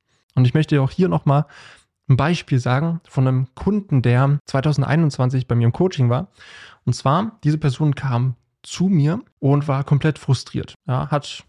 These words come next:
hundertdreißig Kilo gewogen zu dem Zeitpunkt, wo er zu mir kam. Als er begonnen hat abzunehmen, waren es hundertvierzig Kilo, also zehn Kilo allein geschafft. Und dann kam genau diese Stagnation, worüber wir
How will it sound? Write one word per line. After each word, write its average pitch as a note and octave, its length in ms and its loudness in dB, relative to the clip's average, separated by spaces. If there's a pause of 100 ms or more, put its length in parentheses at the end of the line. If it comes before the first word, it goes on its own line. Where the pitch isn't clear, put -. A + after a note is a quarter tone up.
(120)
hundertdreißig C#3 520 0
Kilo F#3 280 -2
gewogen F3 560 -2
zu E3 120 -10
dem D#3 160 -2
Zeitpunkt, C#3 360 -6
wo B2 80 -2
er A2 60 -4
zu - 140 -8
mir F3 160 -4
kam. D#3+ 360 -6
Als - 140 -6
er C3+ 80 0
begonnen C#3+ 420 0
hat C3+ 380 -6
abzunehmen, D3 640 -2
waren A#2 160 -2
es - 120 -6
hundertvierzig C#3 540 -2
Kilo, D3 180 -4
also B2 180 0
zehn D#3 260 0
Kilo B2+ 240 -2
allein D3 280 -2
geschafft. - 640 -10
Und B2 220 -4
dann C#3+ 240 -2
kam C3+ 320 -2
genau D3+ 480 2
diese D3 260 -2
Stagnation, C#3 640 -2
worüber B2 360 2
wir B2+ 280 -2